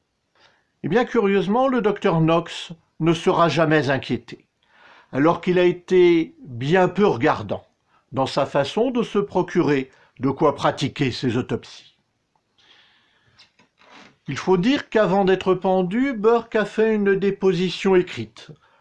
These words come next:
au terme de laquelle il affirme que le médecin ignorait tout de l'origine des corps qu'il lui vendait. Voici ce texte de la main de William Burke,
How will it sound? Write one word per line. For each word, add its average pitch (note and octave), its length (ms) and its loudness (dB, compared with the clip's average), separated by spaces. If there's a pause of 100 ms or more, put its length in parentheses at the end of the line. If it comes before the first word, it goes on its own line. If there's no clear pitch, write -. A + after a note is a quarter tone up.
(140)
au B2 80 -8
terme E3 300 0
de F3 60 2
laquelle F3+ 420 0
il A3+ 100 -2
affirme D#3+ 600 -4 (460)
que E3+ 100 0
le D#3+ 120 6
médecin D#3+ 460 0
ignorait C#3+ 580 0
tout - 180 -8 (400)
de C#3+ 120 0
l'origine B2 760 0 (360)
des C#3+ 180 -2
corps - 280 0
qu'il A#2 180 -6
lui A#2+ 120 0
vendait. G#2 440 -8 (720)
Voici G3 340 -2
ce - 140 -2
texte - 640 -4 (360)
de C#3 120 0
la D3+ 160 4
main C#3+ 260 0
de C3 100 0
William B2 560 0
Burke, - 600 -20